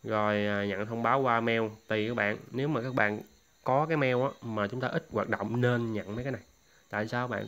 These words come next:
Tại vì cái mail chúng ta nên sử dụng hoặc là cho những cái tin nào đó, hoặc cho những cái trang web nào đó nó gửi mail vô chúng ta để cho chúng ta được hoạt động cái mail nó, nó đạt ở cái mức, ờ, hoạt động tốt để chúng ta được nhiều cái, cái lợi trong cái, à, việc sử dụng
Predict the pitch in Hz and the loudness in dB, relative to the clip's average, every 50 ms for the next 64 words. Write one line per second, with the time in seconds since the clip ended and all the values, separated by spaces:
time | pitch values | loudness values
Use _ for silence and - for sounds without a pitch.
0 | - 101 101 104 104 101 120 127 127 120 117 120 123 123 123 120 117 117 120 - | -6 -6 -6 -4 -4 -4 -4 -4 -2 -2 -2 -2 -2 -2 -2 0 0 0 -2 -4
1 | 123 120 117 120 120 120 117 117 113 107 110 - - - 107 113 117 117 104 98 | -6 -4 0 0 2 2 2 0 -2 -4 -8 -12 -8 -6 -4 -2 0 0 0 0
2 | 104 107 101 95 - 110 98 - - 110 113 113 113 104 95 95 104 123 123 - | 0 -2 -4 -4 -2 -4 -4 -4 -4 -4 -4 -4 -4 -4 -4 -6 -6 -6 -4 -4
3 | 123 120 117 117 110 98 98 101 117 131 147 - - - - - - _ - 98 | -2 -2 -2 -2 -2 -4 -2 -4 -4 -4 -6 -10 -16 -20 -20 -20 -18 _ -14 -14
4 | 92 - - 110 110 110 110 107 101 95 104 120 120 120 117 113 110 117 143 139 | -10 -6 -2 -2 0 0 0 -2 -2 -4 -4 -4 -4 -4 -4 -2 -2 -2 -2 -2
5 | 113 104 110 120 120 110 - 92 92 110 135 135 123 117 113 113 113 110 110 117 | -2 -2 -2 -2 -2 0 0 0 0 0 0 0 0 0 0 -2 -2 -2 -4 -4
6 | 120 123 120 113 110 107 101 98 101 113 - - 117 110 - 117 - - - 120 | -2 -2 -2 -2 -2 -2 -2 -2 -2 -2 -4 -6 -8 -8 -8 -12 -14 -10 -10 -8
7 | 120 117 117 113 104 101 101 98 - - 104 98 - - 101 90 95 104 104 120 | -4 -4 -4 -2 0 0 0 0 -2 -4 -4 -4 -4 -2 -4 -4 -4 -4 -6 -6
8 | 127 123 117 113 110 110 113 117 123 131 139 151 - - - - - - - 131 | -4 -4 -4 -4 -4 -4 -6 -6 -6 -6 -6 -8 -10 -14 -18 -20 -20 -14 -8 -4
9 | 131 - 98 92 - - - 101 95 98 107 131 135 147 160 156 - - - - | -4 -4 -4 -4 -8 -10 -8 -6 -6 -4 -4 -4 -2 -2 -2 -4 -6 -12 -20 -14
10 | - 117 113 107 104 107 104 101 98 107 107 87 95 101 104 104 - 127 151 170 | -10 -8 -6 -4 -2 -2 -2 -2 -2 -2 -4 -6 -4 -6 -6 -2 0 0 0 -2
11 | - - 113 98 95 98 107 104 127 135 131 120 113 110 110 110 110 101 98 - | -4 -8 -6 -6 -4 -4 -6 -6 -8 -8 -8 -6 -6 -6 -4 -2 -2 -2 -2 -2
12 | - 110 107 104 101 101 - 127 127 127 127 123 120 120 - 131 120 101 - - | -4 -6 -4 -4 -4 -4 -4 -6 -6 -6 -6 -6 -8 -8 -8 -6 -4 -4 -2 -2
13 | 101 104 104 104 - 113 110 110 110 107 113 117 117 120 117 117 113 110 110 110 | -2 -4 -6 -6 -8 -8 -8 -8 -10 -8 -6 -6 -4 -4 -4 -4 -4 -4 -4 -2
14 | 107 101 95 - - - 110 120 117 98 95 101 104 104 | -2 -2 -4 -4 -6 -6 -4 -2 -2 -2 -2 -4 -6 -6